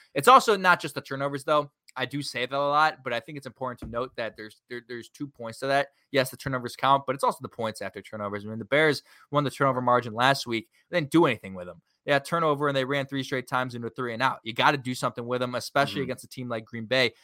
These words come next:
Speaker 1: You have to capitalize off the gifts that they give you when they do come. So I just thought that red zone scoring percentage, though, is,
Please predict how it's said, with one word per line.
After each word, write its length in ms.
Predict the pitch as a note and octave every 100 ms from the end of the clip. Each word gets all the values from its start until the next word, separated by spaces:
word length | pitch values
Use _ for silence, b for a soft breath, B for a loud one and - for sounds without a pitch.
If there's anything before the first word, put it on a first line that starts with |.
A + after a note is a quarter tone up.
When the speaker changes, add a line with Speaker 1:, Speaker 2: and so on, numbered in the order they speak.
| -
Speaker 1:
You 80 | A2+
have 260 | - C3+
to 80 | C3+
capitalize 560 | - A#2+ A#2+ B2 A#2 A2
off 180 | A2+ -
the 60 |
gifts 360 | G#2 A#2+ B2 -
that 160 | A2+
they 120 | A2 G#2
give 240 | A#2+ C3
you 160 | A2+ G#2+
when 160 | A2
they 120 | G#2+
do 200 | G#2 B2
come. 400 | B2 - D3 A#2+ A#2+ b b
So 380 | - C3 A#2 A2 _ _ _ _ -
I 120 | F#3+
just 140 | -
thought 180 | F#3+ E3
that 160 | C3 B2+
red 180 | C#3+ C#3+
zone 160 | C3
scoring 240 | - C#3+ C3+
percentage, 420 | C3+ C3+ B2+ A#2
though, 200 | C3 B2+
is, 240 | A2+ F#2+